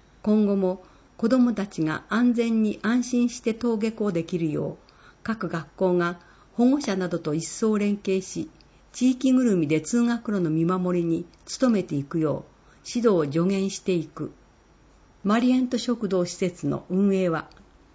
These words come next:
日本共産党議員団、田畑文明。問い。食堂施設の運営に関し、指定管理者へのこれまでの指導内容、賃貸借契約から使用許可への変更になったことに対する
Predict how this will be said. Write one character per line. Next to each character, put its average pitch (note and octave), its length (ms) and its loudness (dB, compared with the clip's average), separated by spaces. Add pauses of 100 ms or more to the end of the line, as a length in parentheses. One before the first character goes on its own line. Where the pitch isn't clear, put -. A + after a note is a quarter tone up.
(540)
日 G#3+ 100 6
本 B3 240 4
共 A3+ 220 0
産 G#3+ 260 0
党 F#3+ 280 0
議 F3 160 0
員 F3 260 2
団、 E3 260 -8 (300)
田 A#3 120 -4
畑 F3 300 -4
文 E3 300 0
明。 C#3+ 80 -4 (920)
問 G3+ 180 2
い。 F3 80 -6 (920)
食 A#3+ 280 2
堂 C4 200 4
施 - 100 -10
設 B3 280 -2
の F3 100 4
運 G#3 240 4
営 G3+ 80 2
に F#3+ 100 -2
関 F3+ 300 -4
し、 C#3+ 300 -10 (440)
指 - 140 -18
定 C4 240 2
管 A#3+ 300 2
理 A#3+ 100 0
者 G3+ 160 -2
へ F3 140 0
の D#3 160 -2
こ - 160 -2
れ A#3 100 2
ま A#3 140 2
で G3+ 100 0
の E3 160 -2
指 F3+ 240 -4
導 A#3 120 0
内 G#3 300 -2
容、 - 220 -8 (600)
賃 B3+ 260 4
貸 B3 260 0
借 A3+ 140 -4 (120)
契 A#3 180 0
約 F3 240 -2
か D3+ 140 -6
ら D3+ 220 -6
使 - 260 -2
用 A#3+ 220 6
許 A#3+ 180 0
可 G3+ 160 -4
へ E3 120 0
の D3+ 100 -2
変 G3 240 0
更 G3+ 220 -2
に G3+ 100 0
な G3 140 -2
っ G3+ 80 -10
た F3 100 -8
こ - 140 -20
と E3 100 -4
に D3 100 -4
対 F3+ 280 -4
す - 140 -14
る C#3 60 -6